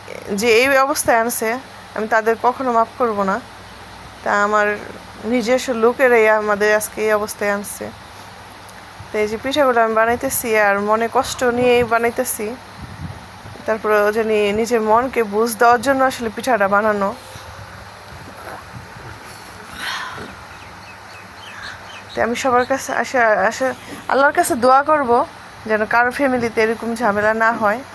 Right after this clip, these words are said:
আর কেউ যেন এই ভুলটা না করে যে সম্পত্তি রাইখা, আহ, কি এটা ভাগ বন্টন না করে।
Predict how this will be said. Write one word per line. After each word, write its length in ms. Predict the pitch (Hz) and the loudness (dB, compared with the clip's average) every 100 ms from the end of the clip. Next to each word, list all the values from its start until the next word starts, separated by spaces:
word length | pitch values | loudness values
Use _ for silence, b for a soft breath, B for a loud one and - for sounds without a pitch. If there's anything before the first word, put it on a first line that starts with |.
| 220 262 - - - - | -12 -12 -12 -10 -8 -2
আর 220 | - 196 196 - | 2 2 0 -4
কেউ 200 | 285 311 | 0 2
যেন 180 | 320 330 | 4 4
এই 120 | 302 | 4
ভুলটা 340 | 277 269 262 269 | 4 2 2 2
না 160 | 269 | 2
করে 380 | 277 277 233 269 - - - - - - | 2 2 2 0 -4 -14 -14 -16 -14 -10
যে 400 | 226 208 220 226 | -6 2 2 4
সম্পত্তি 580 | 285 277 269 311 277 | 2 2 2 -2 2
রাইখা, 480 | 262 247 285 277 226 | 4 2 2 0 2
আহ, 1600 | 240 - - - - - - - - - - - 202 196 190 185 196 | 0 -8 -14 -12 -14 -14 -12 -12 -12 -16 -10 -4 0 0 0 0 -2
কি 120 | 220 | 0
এটা 120 | 208 | 2
ভাগ 380 | 202 220 214 220 | 2 2 2 2
বন্টন 280 | 247 262 277 | 2 2 2
না 180 | 262 269 | 2 2
করে। 300 | 269 233 | 2 2